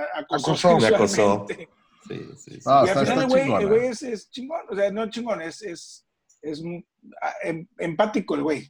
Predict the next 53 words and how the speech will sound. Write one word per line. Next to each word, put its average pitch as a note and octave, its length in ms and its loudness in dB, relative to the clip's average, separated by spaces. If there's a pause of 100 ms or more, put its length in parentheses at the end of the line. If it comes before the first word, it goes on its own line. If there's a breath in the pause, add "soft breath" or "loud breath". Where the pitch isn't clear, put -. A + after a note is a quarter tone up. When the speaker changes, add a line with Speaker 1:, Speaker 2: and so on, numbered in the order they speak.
(140)
Speaker 1:
O - 40 -20
sea, B3+ 180 -10
Speaker 3:
Sí. - 80 -6
Speaker 1:
eh, C3 160 -4 (140)
dices, D3 440 0
"Ah, G4 160 -2
está, - 760 -10 (320)
está - 380 -2
muy G#3+ 120 6
buena, F3+ 260 4
está D#3+ 140 -4
muy F3 100 -4
buena E3 240 -4
la, D3+ 140 -6
la C3+ 120 -6
Speaker 4:
Sí, A2+ 80 0
Speaker 1:
serie". G2 180 0
Speaker 3:
Es G#2+ 60 0
buena. G2+ 240 0
Speaker 1:
A - 220 -6
mí - 100 -8
me D#2 100 -6
Speaker 4:
la F#2+ 80 -2
verdad G#2 220 2
es, G#2 120 -8 (180)
es, - 380 -12
es - 160 -14
una G#2 140 -4
muy G#2 140 -4
buena. E2 260 -6
Speaker 2:
Está - 260 -2
Speaker 4:
Ahí D3+ 80 4
se F3 60 6
Speaker 2:
bien F3 120 4
Speaker 4:
la F3 60 4
Speaker 2:
pinche F3+ 220 2
Speaker 4:
recomiendo. F#3+ 280 4
Speaker 2:
entretenida, C#3 480 2
güey. G#2 240 -8
Speaker 4:
Está A#2+ 180 0
entretenida, C#3 540 6
está D3 200 8
Speaker 1:
Sí, D3 60 8
Speaker 4:
violenta, C#3 220 6
Speaker 2:
está C3+ 100 4
bien D3 140 4
Speaker 4:
está, B2+ 400 4
Speaker 2:
entretenida. D3 280 2
Speaker 4:
tiene C3 140 0
todo, G2+ 380 2
tiene A2+ 240 0
todo, G2 440 0
este... E2+ 340 -10